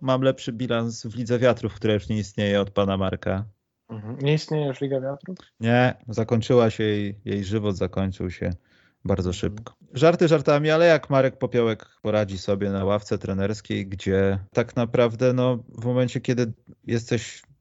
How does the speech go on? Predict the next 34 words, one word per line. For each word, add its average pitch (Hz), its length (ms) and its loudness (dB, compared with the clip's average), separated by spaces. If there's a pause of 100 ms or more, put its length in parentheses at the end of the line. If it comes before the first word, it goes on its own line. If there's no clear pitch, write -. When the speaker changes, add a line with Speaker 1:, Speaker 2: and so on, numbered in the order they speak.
(140)
Speaker 1:
debiutantem 113 760 2
i 107 80 0
masz 104 180 0
zawodowców 107 640 0
wokół 101 260 -4
siebie 107 300 0
i 104 40 0
to 110 100 0
nie 107 140 2
byle 104 260 6
jakich, 101 580 0 (260)
ja 101 60 -2
nie 107 100 0
chcę 113 140 -2
mówić 110 200 2
często 117 320 2
starszych 117 480 2
od 110 120 -2
ciebie 107 300 2
mentalnie, 104 600 2
ale 98 160 0
też 101 180 -6
doświadczeniowo 107 760 0
jako 98 160 -2
koszykarze, 92 720 -2
czy - 140 -14
to 101 140 -2
może 101 240 0
mieć 104 160 0
jakiś 104 240 -4
wpływ, 139 280 0
czy - 120 -4
Marek 110 320 2
sobie 101 300 -4